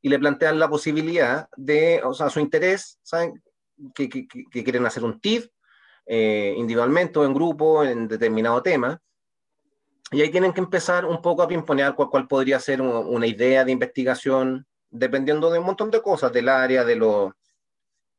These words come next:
de, de repente la, la, los talentos per-, individuales que tengan ustedes. Y, eh, y en ese momento, la, digamos, cuando se abre el periodo de, de postulación,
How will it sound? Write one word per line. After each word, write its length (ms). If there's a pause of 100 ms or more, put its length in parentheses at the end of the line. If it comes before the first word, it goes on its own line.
(640)
de, 720
de 160
repente 380
la, 200
la, 280
los 180
talentos 500
per-, 180 (220)
individuales 500
que 100
tengan 280
ustedes. 420 (800)
Y, 380
eh, 640
y 100
en 60
ese 180
momento, 640
la, 260
digamos, 340
cuando 220
se 80
abre 140
el 80
periodo 440
de, 560
de 100
postulación, 840